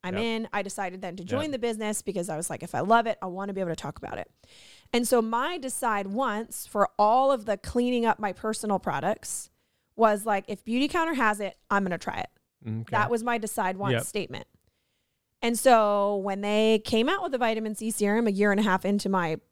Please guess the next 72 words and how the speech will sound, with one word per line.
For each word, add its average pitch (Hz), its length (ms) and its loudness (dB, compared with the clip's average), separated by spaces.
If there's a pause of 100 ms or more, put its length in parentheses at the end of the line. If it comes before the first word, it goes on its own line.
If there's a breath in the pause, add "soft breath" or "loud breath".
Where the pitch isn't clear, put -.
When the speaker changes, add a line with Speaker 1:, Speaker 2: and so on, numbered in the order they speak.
Speaker 1:
Beautycounter 190 460 0
business, 202 600 -4
I 170 120 0
was 185 160 -2
like, 165 300 -2
"Well, 214 220 0 (180)
I'm 196 60 0
gonna 247 140 4
try - 220 0
it. - 140 -8 (280)
I'm 135 60 -10
Speaker 2:
Yeah. - 80 -4
Speaker 1:
gonna - 60 0
try 196 220 -4
that 277 240 0
one. 302 260 -4
I'm 220 120 -2
not 226 180 0
gonna 240 140 -4
try 214 360 2
so-and-so's 202 680 2
or 196 80 2
so-and-so's." - 540 -6
Speaker 2:
Right. 117 180 -8 (340 soft breath)
Speaker 1:
And 233 100 0
it's 214 140 -2
like, 226 200 2 (360)
and 226 240 0
that 262 260 2
eliminates 254 720 -2
so 233 180 0
much 233 220 0
of 220 60 -2
this, 214 180 0
like, 175 180 -2
"I 196 80 -2
don't 185 140 4
know. 277 240 2 (320)
Should - 160 -12
I 185 40 -4
Speaker 2:
Should - 0 -
I - 20 -4
do 110 60 -4
Speaker 1:
try 123 160 0
Speaker 2:
this? 151 60 2 (100)
Speaker 1:
this - 60 -10
one - 120 -4
or - 80 -4
Speaker 2:
Should - 120 -6
I - 40 -4
Speaker 1:
should - 60 -2
I - 20 0
try - 20 0
Speaker 2:
Google 165 120 0
Speaker 1:
this - 80 0
Speaker 2:
it? 101 60 -6
Speaker 1:
one? 185 80 -10
Speaker 2:
Should - 80 -6
Speaker 1:
Should - 80 -4
Speaker 2:
I - 40 -2
Speaker 1:
I - 40 -2
get 196 120 -4
Speaker 2:
lo-, 185 60 -8
Speaker 1:
their 196 140 -2
Speaker 2:
yeah. 277 180 -4
Speaker 1:
chapstick - 300 -10
or 330 80 -4
this 320 200 -6
one? 180 140 -4
Should - 160 -6
Speaker 2:
Yeah. 185 100 -2
Speaker 1:
I, 175 60 -10